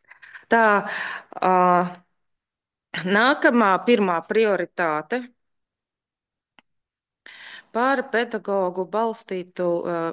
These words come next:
nu, par, nu, tas ir desmit punkts viens punkts četri, veidot un attīstīt mērķtiecīgu un individuālās vajadzībās balstītu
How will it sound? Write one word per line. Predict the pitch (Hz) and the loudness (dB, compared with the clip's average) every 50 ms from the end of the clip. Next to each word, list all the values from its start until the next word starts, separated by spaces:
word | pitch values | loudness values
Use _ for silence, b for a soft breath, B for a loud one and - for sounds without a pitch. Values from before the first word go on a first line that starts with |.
| - _ | -8 _
nu, | 214 214 - _ _ | -12 -14 -14 _ _
par, | 226 226 214 214 - B B B B B _ _ | 2 4 4 2 0 B B B B B _ _
nu, | - _ _ _ - | -20 _ _ _ -8
tas | 247 - 202 - 185 | -6 -6 -6 -6 -4
ir | 165 | -4
desmit | 196 208 - - 165 156 _ | -4 -4 -2 -6 -6 -8 _
punkts | 185 175 165 156 160 _ - - _ _ _ - - - - - | -8 -8 -8 -8 -12 _ -20 -20 _ _ _ -14 -14 -12 -12 -12
viens | - 160 175 175 156 156 156 - - _ | -12 -8 -8 -6 -6 -8 -10 -12 -10 _
punkts | 160 160 151 156 - - | -8 -8 -6 -6 -6 -6
četri, | - - 233 240 233 190 180 | -2 -2 -2 -2 -2 -2 0
veidot | 208 226 226 208 220 214 | 0 0 2 0 0 -2
un | 180 180 208 | -2 -4 -4
attīstīt | 226 - 214 175 180 - 165 - | -2 -2 -4 -4 -4 -8 -8 -4
mērķtiecīgu | 190 196 220 240 233 233 185 175 - - 175 160 160 | -2 -2 -2 0 0 -2 -2 -2 -2 -4 -4 -2 -2
un | 160 175 202 | -2 0 0
individuālās | 220 226 214 190 170 160 160 160 156 156 - | 0 0 -2 0 0 0 0 0 0 -2 -2
vajadzībās | 202 208 208 175 160 165 160 151 151 147 | -2 -2 -2 -2 -4 -4 -4 -4 -6 -2
balstītu | 170 214 240 254 247 - 170 143 | -2 -2 -2 -2 -2 -4 -6 -4